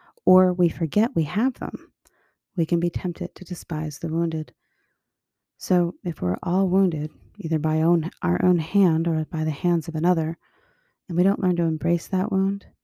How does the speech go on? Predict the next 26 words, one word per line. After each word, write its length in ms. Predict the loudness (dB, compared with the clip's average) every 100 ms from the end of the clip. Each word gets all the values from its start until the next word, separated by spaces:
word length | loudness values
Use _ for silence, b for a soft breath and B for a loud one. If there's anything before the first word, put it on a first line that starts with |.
| _
acknowledge 640 | -8 -2 -2 0 0 -2 -2
it, 180 | -4 -6 _ _ -6
remember 400 | -2 -2 0 -2
that 140 | -2
it's 200 | -4 -6
there, 420 | -6 -4 -4 -8 _ _ _ _ _ _ _ _ _ _ -2
then 160 | 2
we 220 | 4 2
will 140 | 2 -2
be 140 | -4
tempted 420 | -6 -6 -6 -8 -10
to 100 | -8
despise 720 | -8 -8 -6 -4 -6 -8 -14 _ _ _ -12
everyone. 440 | -10 -8 -10 -12 -16 _ _ _ _ _ _ _ _ _ _ _ _ _ _
It's 100 | -10
pretty 200 | -6 -4
heavy, 260 | -4 -6 -6
right? 180 | -8 -8 _ _ _ _ _ _ _ _ _ _ _ _ B B B B B B B B B B _ _ _ _ -4
I 40 |
think 240 | 4 4 6
all 160 | 4
of 60 | 4
this 380 | 2 0 -8 -14 B B B B B
reflection 720 | 0 0 2 -2 0 0 0 -4 -6
is 200 | -4 -4
timely, 640 | -6 0 2 2 0 -6